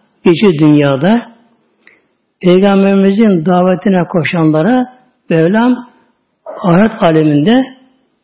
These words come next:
ebedi cennetini veriyor. Ve nezira,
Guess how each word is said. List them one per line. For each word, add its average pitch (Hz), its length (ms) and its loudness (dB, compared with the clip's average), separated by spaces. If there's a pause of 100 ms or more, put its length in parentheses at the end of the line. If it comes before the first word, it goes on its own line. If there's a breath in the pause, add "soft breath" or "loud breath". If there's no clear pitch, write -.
(300)
ebedi 190 340 0 (140)
cennetini 156 460 -2
veriyor. 123 300 -18 (1400)
Ve 226 360 2
nezira, 196 760 2